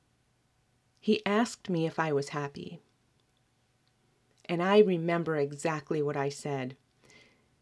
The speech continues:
I said, "Dad, I'm the happiest I've been since I was a little kid."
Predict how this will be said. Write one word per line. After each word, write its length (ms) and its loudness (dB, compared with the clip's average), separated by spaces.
I 40 -10
said, 220 -2
"Dad, 360 0
I'm 200 4
the 60 0
happiest 600 -2
I've 180 0
been 200 -2
since 240 -6
I 60 -2
was 120 0
a 80 -2
little 220 2
kid." 420 -4